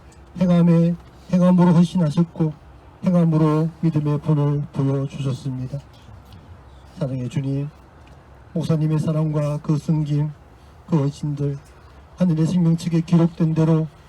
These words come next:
큰 상급으로 축복하시고 그동안 수고하셨-, 참 잘했노라고 주님께서 마음껏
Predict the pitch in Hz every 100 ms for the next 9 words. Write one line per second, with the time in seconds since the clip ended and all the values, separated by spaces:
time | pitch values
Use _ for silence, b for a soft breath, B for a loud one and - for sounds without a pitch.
0 | - - 160 165 160 151 151 147 156 156
1 | 156 175 - 170 - 151 - 170 - -
2 | - - - - - - - 185 147 147
3 | 143 147 - 180 156 143 - - - -
4 | - - - - - - - - - 165
5 | 156 156 151 156 156 160 156 151 170 180
6 | 160 165 170 165 156 165 165 165